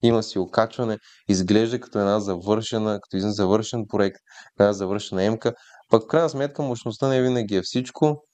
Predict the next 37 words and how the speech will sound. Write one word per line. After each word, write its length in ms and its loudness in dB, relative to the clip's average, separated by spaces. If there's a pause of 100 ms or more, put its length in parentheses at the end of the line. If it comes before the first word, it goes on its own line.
Освен 380 2
това 160 2
тя 280 0 (100)
може 300 0
да 100 0
ги, 80 0
може 240 0
да 100 -2
надградите 640 -2
нагоре. 500 0 (360)
Вижте 340 2
к-, 120 -20 (100)
колко 340 0
маняшка 540 -2
е 40 4
оборудвана 580 -2
с 100 -12
инструменти. 800 0 (280)
Има 220 6
си 140 -8
и 60 -2
големия 520 0
борд, 320 0 (440)
има 360 2
красив 420 -2
волан. 480 2 (1040)
Сложил 380 2
си 140 -4
му 180 4
е 160 0 (220)
и 120 4
емблемата 600 2
по 100 -18
средата. 500 0 (560)
Вижте 280 0
тук 200 -4
часовете, 540 2